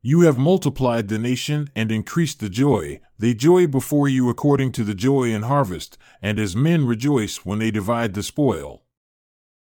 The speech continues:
For you have broken the yoke of his burden, and the staff of his shoulder, the rod of his oppressor, as in the day of Midian, for every battle of the warrior with confused noise and garments rolled in blood,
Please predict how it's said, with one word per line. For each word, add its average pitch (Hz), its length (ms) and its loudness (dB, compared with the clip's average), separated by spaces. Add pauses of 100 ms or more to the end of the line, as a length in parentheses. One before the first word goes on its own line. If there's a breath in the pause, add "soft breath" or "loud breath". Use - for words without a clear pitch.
(160)
For 120 220 -2
you 175 220 4
have 107 200 2
broken 139 380 2
the 110 80 -2
yoke 143 320 0
of 107 80 -2
his 113 160 -2
burden, 101 520 -2 (220)
and 107 160 -4
the 101 100 -4
staff 156 380 -2
of 101 120 -2
his 110 120 -2
shoulder, 98 560 -2 (180)
the 95 140 -4
rod 147 260 2
of 123 120 0
his 113 180 -2
oppressor, 104 600 -4 (200 soft breath)
as 107 200 -4
in 117 100 -2
the 117 80 0
day 135 240 2
of 110 140 0
Midian, 101 500 -2 (140 soft breath)
for 107 200 -2
every 156 260 2
battle 127 380 0
of 107 120 -2
the 110 80 0
warrior 107 500 2
with 98 240 -4
confused 123 640 -2
noise 131 560 -4
and 104 100 -6
garments 120 520 -2
rolled 117 420 2
in 104 160 -4
blood, 101 420 -2